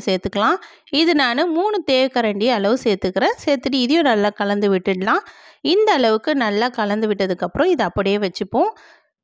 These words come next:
இது அப்படியே இருக்கட்டும். அதுக்குள்ளே நம்ம ஒரு பேன்ல நான் அரை லிட்டர் பால், திக்கான பாலா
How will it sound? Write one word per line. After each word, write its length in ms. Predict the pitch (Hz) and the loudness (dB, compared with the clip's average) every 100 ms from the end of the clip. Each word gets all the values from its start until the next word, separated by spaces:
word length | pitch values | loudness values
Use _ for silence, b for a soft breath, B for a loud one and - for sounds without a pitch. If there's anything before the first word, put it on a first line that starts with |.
| _ 277 | _ -2
இது 120 | 330 381 | 2 2
அப்படியே 300 | 220 247 240 214 | 0 -2 -2 0
இருக்கட்டும். 420 | 220 220 214 349 403 226 | 0 -2 -2 -2 0 -2
அதுக்குள்ளே 380 | 233 226 220 330 | -2 0 0 2
நம்ம 180 | 262 202 | 2 2
ஒரு 100 | 190 190 196 | 0 -2 -4
பேன்ல 340 | 208 214 202 302 370 | -2 -4 -2 -2 0
நான் 160 | 226 214 | -2 0
அரை 120 | 285 359 | 0 0
லிட்டர் 320 | 311 220 214 - | -2 -2 -4 -2
பால், 260 | 196 190 294 254 | -2 0 -2 -4
திக்கான 440 | 247 262 269 254 226 | -2 0 0 0 -2
பாலா 220 | 202 | 0